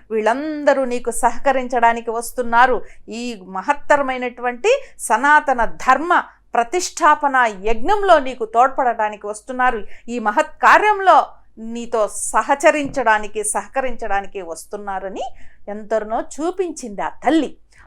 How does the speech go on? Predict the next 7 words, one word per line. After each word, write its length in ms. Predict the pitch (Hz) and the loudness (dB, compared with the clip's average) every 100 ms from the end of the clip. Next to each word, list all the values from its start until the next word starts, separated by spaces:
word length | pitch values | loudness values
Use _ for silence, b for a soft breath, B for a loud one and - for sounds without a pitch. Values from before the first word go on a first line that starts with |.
| - | -14
అట్లా 320 | - 320 330 330 | 0 4 4 2
చూపించిన 500 | 320 - 370 - 349 | -6 -4 -6 -4 -2
వాళ్ళని 720 | 339 339 359 392 359 302 339 359 B - 339 | 2 2 2 0 0 -4 -8 -12 B -6 0
చూస్తూనే 680 | 427 440 - 370 285 240 226 | 2 0 -6 -4 -4 -4 -8
గురుదేవులు 580 | 196 277 294 240 208 | -6 -4 -4 -4 -6
గుర్తుపట్టేవారు. 800 | 226 190 233 381 - - - - _ _ _ _ - | -8 -10 -12 -12 -14 -16 -20 -20 _ _ _ _ -8
ఆశ్చర్యకరంగా 1040 | 415 - - 480 453 - 254 196 165 233 | -6 -4 0 0 0 -4 -4 -8 -6 -6